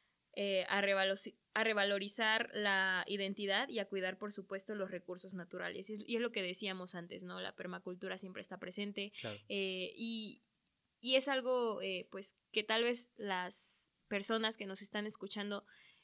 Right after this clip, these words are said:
Speaker 1: eh, de todas las edades puedan rescatar. Eh, que, no sé, si ven que hay algo mal en su comunidad, si ven que hay algo que, que tal vez valga la pena, eh, comenzar cierta, cierta clase de activismo,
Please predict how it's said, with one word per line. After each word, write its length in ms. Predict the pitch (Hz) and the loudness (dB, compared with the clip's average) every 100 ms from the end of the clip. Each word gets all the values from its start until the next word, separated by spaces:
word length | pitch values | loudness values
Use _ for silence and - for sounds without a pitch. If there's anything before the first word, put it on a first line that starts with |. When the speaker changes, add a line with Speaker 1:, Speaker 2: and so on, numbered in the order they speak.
| - | -8
Speaker 1:
eh, 220 | 196 190 | -6 -4
de 100 | 180 | -4
todas 260 | 220 240 247 | 4 6 6
las 180 | 220 | 4
edades 440 | 214 196 202 254 - - - _ | 0 0 0 -2 -6 -16 -20 _
puedan 300 | 226 240 240 | 4 4 4
rescatar. 540 | 196 - 185 190 104 - _ _ _ - | 0 -2 -4 -2 -4 -6 _ _ _ -4
Eh, 640 | 220 208 196 190 190 190 202 _ _ _ | 0 2 0 -2 -4 -8 -12 _ _ _
que, 320 | - 202 196 196 | -2 0 0 0
no 140 | 214 | 2
sé, 360 | 226 226 214 208 | 4 4 2 -2
si 380 | - 214 202 202 | -6 -4 -4 0
ven 220 | 208 208 | 0 0
que 100 | 226 | 0
hay 160 | 214 | 2
algo 480 | 202 208 202 202 196 | 2 2 0 -2 -4
mal 260 | 196 196 196 | 0 0 0
en 140 | 196 | -4
su 100 | 208 | -8
comunidad, 640 | 202 190 185 190 190 190 | -8 -8 -8 -6 -4 -4
si 160 | 190 196 | -4 -2
ven 160 | 185 190 | -4 -2
que 80 | |
hay 100 | 196 | -2
algo 380 | 190 190 196 190 | -2 -4 -6 -8
que, 260 | - 180 175 | -6 -6 -6
que 340 | - 180 175 - | -8 -8 -8 0
tal 220 | 208 220 | 2 4
vez 320 | 220 220 - _ | 4 2 -4 _
valga 420 | 190 196 214 220 | 0 2 4 2
la 160 | 196 - | 0 0
pena, 440 | 196 202 190 180 | -2 0 0 -2
eh, 120 | 175 | -4
comenzar 520 | - 185 185 202 196 | -6 -6 -4 0 0
cierta, 580 | 208 220 196 - 202 185 | 0 0 0 0 0 0
cierta 320 | - 208 202 214 | 0 -2 -2 -2
clase 260 | 208 190 | -2 0
de 80 | 214 | -2
activismo, 580 | 180 202 196 196 214 | -2 -6 -6 -6 -8